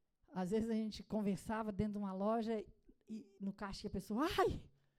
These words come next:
que bom ouvir português, é música pros meus ouvidos. Eu não aguento esse lugar, sou louca pra ir embora daqui, só tô juntando um pouquinho de dinheiro." Sabe, porque as pessoas, elas começam a literalmente ficar escravas do dinheiro.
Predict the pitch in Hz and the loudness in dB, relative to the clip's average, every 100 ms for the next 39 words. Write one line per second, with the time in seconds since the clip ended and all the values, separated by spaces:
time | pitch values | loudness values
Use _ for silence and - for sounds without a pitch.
0 | _ _ - 240 196 247 240 220 185 196 | _ _ -8 -6 -4 -2 -2 -4 -6 -8
1 | 214 226 208 - 170 185 185 175 190 190 | -6 -6 -8 -10 -8 -6 -6 -6 -6 -4
2 | 226 240 196 208 - 185 185 180 175 165 | 2 2 0 -6 -4 -4 -2 -4 -4 -4
3 | 160 160 151 - - - _ _ _ - | -4 -4 -8 -18 -20 -20 _ _ _ -20
4 | - 180 202 165 202 226 220 - 196 170 | -10 -4 -2 4 4 4 -2 -10 -10 -8
5 | 156 156 - 180 185 208 185 180 175 165 | -8 -8 -6 -2 0 -2 -4 -6 -6 -8
6 | 165 160 - - 180 247 254 247 226 220 | -8 -10 -14 -14 -8 -4 -4 -4 -6 -6
7 | 196 196 208 196 196 170 156 151 - _ | -6 -6 -8 -8 -8 -6 -6 -8 -18 _
8 | _ _ _ _ _ _ _ _ _ _ | _ _ _ _ _ _ _ _ _ _
9 | _ _ _ - 247 214 214 190 233 220 | _ _ _ -6 -6 -6 -8 -2 -2 -2
10 | 208 208 240 214 208 208 - 202 208 208 | -4 -4 -4 -4 -4 -4 -6 -6 -4 -2
11 | 208 277 254 214 220 220 - 208 - - | -2 -2 -2 -4 -6 -8 -8 -10 -10 -10
12 | 170 196 185 151 156 160 160 156 156 - | -6 -4 -4 -4 -4 -4 -4 -6 -8 -10